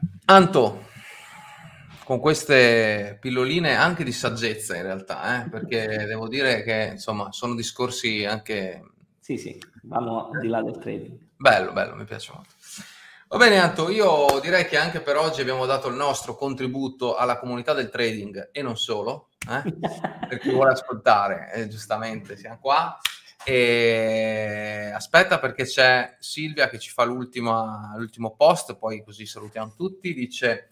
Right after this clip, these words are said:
Speaker 1: "Antonio, dici una cosa sacrosanta. Eh, l'ossessione di voler trattare tutti i figli allo stesso identico modo è la strada migliore per creare in realtà delle discriminazioni." Eh sì,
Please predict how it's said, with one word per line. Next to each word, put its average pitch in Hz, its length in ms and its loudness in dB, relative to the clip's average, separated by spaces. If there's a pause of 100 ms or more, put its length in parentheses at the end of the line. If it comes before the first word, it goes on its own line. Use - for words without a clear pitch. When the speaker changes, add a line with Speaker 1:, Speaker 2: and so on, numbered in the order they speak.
(300)
Speaker 1:
"Antonio, 151 500 6
dici 160 260 -6
una 135 160 -2
cosa 143 240 0
sacrosanta. 123 1120 -4 (680)
Eh, 123 580 10
l'ossessione 147 1400 -2
di 117 80 -6
voler 139 240 -2
trattare 127 360 -2
tutti 151 200 -14
i 127 40 -14
figli 107 580 -10
allo 123 220 -4
stesso - 500 -12
identico 131 460 -8
modo 135 240 0
è 123 40 2
la 123 100 2
strada 135 360 0
migliore 127 400 -4
per 117 140 -8
creare 131 280 2
in 117 80 -4
realtà 123 400 -2
delle 113 420 -10
discriminazioni." 120 1160 -12 (1160)
Eh 120 100 -10
sì, - 160 -20